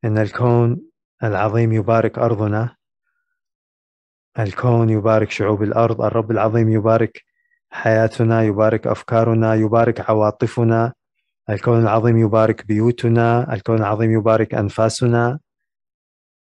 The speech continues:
واطمئنوا كثيرًا مرة أخرى شباب، حياتكم رائعة حقيقة، خاصة في هذا الوقت. تغيرات جدًا جميلة، وتغيرات إيجابية جميلة،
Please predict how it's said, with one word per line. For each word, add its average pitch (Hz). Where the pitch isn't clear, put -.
واطمئنوا 127
كثيرًا 127
مرة 117
أخرى 113
شباب، 107
حياتكم 117
رائعة 107
حقيقة، 107
خاصة -
في 113
هذا 113
الوقت. 110
تغيرات 117
جدًا 127
جميلة، 107
وتغيرات 113
إيجابية 127
جميلة، 113